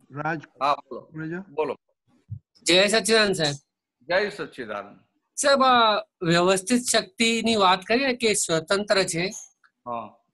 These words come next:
Speaker 3: તો પણ સાહેબ, એ નિયમમાં ના કહેવાય?
Speaker 2: જો, વ્યવસ્થિત
Speaker 3: એટલે
Speaker 2: શક્તિ, ના, બરાબર
Speaker 3: તમે
Speaker 2: છે.
Speaker 3: બોલ્યા બરાબર જ છે, પણ મને આમ થોડું ખ્યાલ આવ્યું કે
Speaker 2: તમારી વાત બરાબર. નિયમ તો કે નિય-,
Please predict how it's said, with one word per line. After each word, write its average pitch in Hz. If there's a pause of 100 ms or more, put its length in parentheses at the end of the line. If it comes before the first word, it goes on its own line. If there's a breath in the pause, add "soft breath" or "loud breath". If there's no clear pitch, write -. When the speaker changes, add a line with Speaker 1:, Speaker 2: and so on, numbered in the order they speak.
(460)
Speaker 3:
તો 220
પણ 233
સાહેબ, 269
એ 269
નિયમમાં 240
ના 302
કહેવાય? 196 (2000)
Speaker 2:
જો, 123 (880)
વ્યવસ્થિત 175
Speaker 3:
એટલે 240
Speaker 2:
શક્તિ, 160 (360)
ના, 160
બરાબર 180
Speaker 3:
તમે 247
Speaker 2:
છે. 247
Speaker 3:
બોલ્યા 247
બરાબર 269
જ -
છે, 254
પણ 247
મને 226
આમ 247
થોડું 233
ખ્યાલ 208
આવ્યું 214
કે 208
Speaker 2:
તમારી 180
વાત 170
બરાબર. 185
નિયમ 147 (680)
તો 190
કે 214
નિય-, 185